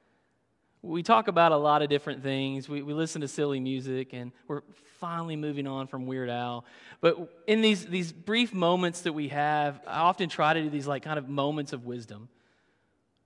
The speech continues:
where, where I try to talk to Judah about being nice to people. One of the, the largest elements that we are trying to instill within Judah is that you've gotta be kind and respectful to anyone.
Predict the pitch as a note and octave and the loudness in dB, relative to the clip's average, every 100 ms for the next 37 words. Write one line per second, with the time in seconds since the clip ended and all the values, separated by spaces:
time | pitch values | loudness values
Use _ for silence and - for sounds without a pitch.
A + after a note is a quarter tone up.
0 | _ _ - F3 E3+ D#3 E3 D#3+ - - | _ _ -2 0 0 0 0 -2 -6 -2
1 | B3 A3 G3+ F#3+ E3 C#3 E3 D3 C#3 B2+ | 0 2 0 0 -2 0 4 4 2 -2
2 | B2+ C#3+ C3 A2 G#2+ - - - F2+ D#2 | -2 -2 -2 -6 -10 -12 -16 -20 -20 -20
3 | A2 _ _ _ _ _ _ _ _ _ | -20 _ _ _ _ _ _ _ _ _
4 | _ _ E3+ F3 E3+ D3+ D#3 D3+ D#3+ E3+ | _ _ -2 2 2 2 0 0 -2 0
5 | F3+ E3+ E3 - D3+ D#3+ D3+ C#3+ - C#3 | -2 -2 -6 -2 2 2 2 -2 -4 -4
6 | D#3 D3 D3+ C#3+ C#3+ C#3 B2+ - D3 D3 | -4 -2 -2 -2 -2 -6 -6 -6 -2 0
7 | D3 C#3+ C#3 B2 C3 C#3 C3 B2+ B2+ - | -2 -4 -6 -6 -6 -4 -4 -4 -6 -14
8 | - - D3 D3+ E3+ F#3 F3 - - D#3+ | -20 -12 -8 -6 -4 -4 -8 -8 -8 -4
9 | D#3 D#3+ D#3+ D3 C3+ - C#3 - C3+ - | -4 -4 -4 -8 -8 -4 -6 -6 -12 -12
10 | - A2 G#2+ F#2+ | -12 -12 -16 -18